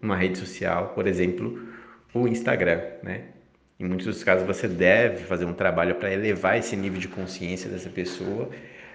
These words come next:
pra que essa pessoa considere contratar o seu serviço ou comprar o seu produto, e aí matar essas objeções, enfim. E aí tem alguns audioaulas aqui no nosso canal do Telegram, no nosso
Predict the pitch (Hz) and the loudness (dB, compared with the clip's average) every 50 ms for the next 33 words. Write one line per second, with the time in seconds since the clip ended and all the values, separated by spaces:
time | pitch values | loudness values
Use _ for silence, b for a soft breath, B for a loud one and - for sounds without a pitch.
0 | B B - 127 - 120 113 - 117 117 - 110 - 120 107 101 - - 117 117 | B B 0 2 2 4 2 2 2 2 2 0 0 0 0 0 0 0 -2 -2
1 | - - - 127 107 107 120 143 165 165 170 170 165 - - 139 131 - 123 110 | -2 -4 -4 0 4 6 6 6 6 4 2 2 0 -4 -4 -6 -2 0 2 2
2 | 107 - 113 113 110 - - 104 92 - 92 87 85 98 113 117 - - 95 - | 2 2 2 2 2 0 -2 -4 -4 -4 -4 -4 -2 -2 -4 -2 -4 -4 -4 -4
3 | 104 95 90 - 98 95 95 - - 92 87 - 87 85 85 90 92 107 117 123 | -4 -6 0 2 2 2 2 2 -2 -4 -4 -4 -4 -4 -2 0 0 2 2 2
4 | 120 - - 117 113 113 B B B B B B B B B - 107 104 95 92 | 0 0 0 0 0 -2 B B B B B B B B B 2 6 6 8 8
5 | 92 98 104 113 113 107 - - - - - - 98 87 87 87 90 - 104 104 | 6 4 2 0 0 -2 -2 -8 -12 -12 -10 -6 -2 -2 -2 0 0 2 2 2
6 | 101 - 95 90 90 87 85 87 85 85 80 - - - 98 101 107 110 110 104 | 2 0 -4 -6 -6 -6 -6 -6 -6 -6 -8 -8 -6 -4 -4 -2 -2 -2 -2 -2
7 | 101 98 92 92 101 101 92 - - - 85 76 - 92 104 104 104 - 139 139 | -4 -4 -4 -6 -6 -6 -6 -8 -8 -8 -8 -4 0 0 0 0 0 -2 -2 0
8 | 139 131 113 113 120 117 113 - - - B B B B B B B B - 95 | 0 0 0 0 0 0 0 -2 -4 -8 B B B B B B B B 4 4
9 | 98 98 98 98 90 90 90 92 92 92 90 87 90 - - 107 101 101 95 95 | 4 4 4 2 4 4 4 4 2 0 -2 -4 -6 -6 -6 -6 -4 -4 -4 -4
10 | 92 92 - - - - 98 85 82 85 90 98 101 98 90 90 85 - - 82 | -6 -8 -10 -12 -8 -6 -4 -4 -2 -2 -2 0 0 -2 -2 -4 -6 -6 -6 -6
11 | 85 82 76 - - 82 90 101 110 107 98 - - - B B B B B B | -6 -6 -6 -4 -2 0 0 0 0 -2 -4 -6 -10 -14 B B B B B B
12 | - - 107 90 92 92 92 92 92 92 - - 98 85 - | -10 -4 0 2 4 6 6 6 4 4 2 0 0 -2 -2